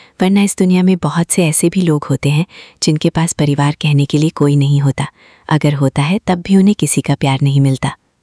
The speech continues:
जैसे इनाया, तुम्हें पता है वो बहुत छोटी थी जब उसकी आयु से छोड़कर चली गई। उसके बाद उसकी ज़िंदगी जैसे मुश्किलों से भर गई। उसके सगे बाप ने कभी उसे प्यार नहीं किया।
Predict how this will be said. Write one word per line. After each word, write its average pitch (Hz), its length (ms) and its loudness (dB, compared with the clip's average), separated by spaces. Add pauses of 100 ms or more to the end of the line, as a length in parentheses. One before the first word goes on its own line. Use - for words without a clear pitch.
(180)
जैसे 196 300 0
इनाया, 143 360 2 (380)
तुम्हें 170 200 2
पता - 260 0
है 175 120 2
वो 190 120 0
बहुत 180 340 -2
छोटी 151 320 0
थी - 140 -2
जब 151 220 -2
उसकी 151 240 -2
आयु 135 240 2
से - 140 -2
छोड़कर - 380 -2
चली 135 300 0
गई। 135 220 -4 (360)
उसके 165 260 0
बाद 143 220 0
उसकी 147 240 0
ज़िंदगी 139 420 0
जैसे 165 300 0
मुश्किलों 151 420 2
से 147 160 0
भर 143 180 0
गई। - 220 -4 (380)
उसके 202 260 0
सगे 170 300 0
बाप 170 280 0
ने 190 80 4
कभी 180 320 0
उसे 165 200 0
प्यार 139 280 0
नहीं 135 240 -2
किया। - 180 -4